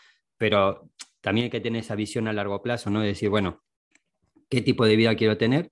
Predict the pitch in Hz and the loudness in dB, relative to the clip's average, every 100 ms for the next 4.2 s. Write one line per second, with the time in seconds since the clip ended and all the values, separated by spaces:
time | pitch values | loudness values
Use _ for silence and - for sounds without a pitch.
0 | _ 113 110 - 110 - 113 117 98 - | _ -6 -4 -4 -6 -2 -4 -2 -8 -10
1 | - - 101 101 - 107 - 101 90 - | -8 -4 -2 -2 -2 -4 -4 -8 -8 -2
2 | 101 120 196 - _ _ _ _ _ _ | 0 0 -2 -10 _ _ _ _ _ _
3 | _ - 107 - 117 - 117 120 127 127 | _ -6 -6 -4 -6 -2 -2 -2 -4 -8
4 | - _ | -18 _